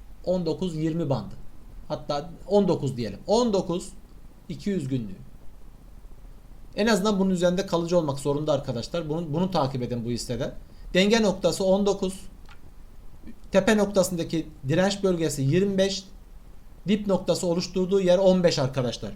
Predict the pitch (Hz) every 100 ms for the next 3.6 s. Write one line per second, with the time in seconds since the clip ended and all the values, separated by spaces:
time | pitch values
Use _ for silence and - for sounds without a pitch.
0 | - 196 170 - 196 202 - - - 185
1 | 175 139 135 135 185 165 165 170 131 120
2 | - 160 - - - - - - - 165
3 | 175 180 143 131 151 -